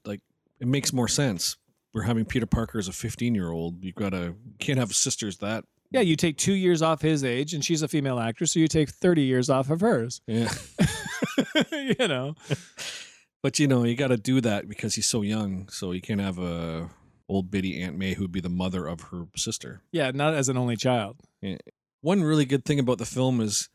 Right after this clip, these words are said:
Speaker 1: Peter's Asian friend.
Speaker 2: <laughs> Yes.
Speaker 1: His over-
Speaker 2: Non-specific Asian Samoan friend. I think
Speaker 1: his
Speaker 2: he's Samoan or
Speaker 1: Samoan,
Speaker 2: something.
Speaker 1: may-, maybe.
Speaker 2: Hawaiian or something.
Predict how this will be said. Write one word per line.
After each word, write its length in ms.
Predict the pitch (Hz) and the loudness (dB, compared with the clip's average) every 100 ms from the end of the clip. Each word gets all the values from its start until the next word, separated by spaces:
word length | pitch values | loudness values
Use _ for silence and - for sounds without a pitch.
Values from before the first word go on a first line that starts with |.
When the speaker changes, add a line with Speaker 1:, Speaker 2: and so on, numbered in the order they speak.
| _ - | _ 0
Speaker 1:
Peter's 460 | 139 127 117 - - - | 2 4 2 0 -6 -6
Asian 600 | 120 139 143 139 123 113 | 0 2 4 4 0 -4
friend. 540 | - 123 123 101 95 - _ _ _ - | -4 -2 -2 -2 -4 -10 _ _ _ -8
Speaker 2:
<laughs> 60 | - - - | -8 -10 -8
Yes. 340 | 269 170 123 117 | -2 0 -2 -2
Speaker 1:
His 200 | 117 - | -2 -2
over- 280 | 135 127 127 | 0 2 2
Speaker 2:
Non-specific 720 | 143 147 151 - 139 143 123 135 | 4 4 2 0 0 0 -2 -4
Asian 420 | 127 131 131 120 | -2 0 -2 -2
Samoan 440 | - 120 127 127 | -2 -2 -2 -4
friend. 200 | 104 104 | -6 -8
I 40 | 107 | -2
think 100 | 123 | 2
Speaker 1:
his 120 | - | 2
Speaker 2:
he's 80 | - | 0
Samoan 340 | 107 104 107 | -2 -6 -4
or 40 | |
Speaker 1:
Samoan, 460 | 107 131 120 131 113 | 0 2 4 4 2
Speaker 2:
something. 100 | 110 | -2
Speaker 1:
may-, 180 | 107 110 | -6 -4
maybe. 360 | 113 135 165 131 | -4 -2 -2 -2
Speaker 2:
Hawaiian 600 | 127 110 107 107 104 104 | -4 -4 -6 -8 -10 -12
or 60 | |
something. 420 | 98 110 104 104 | -14 -12 -12 -12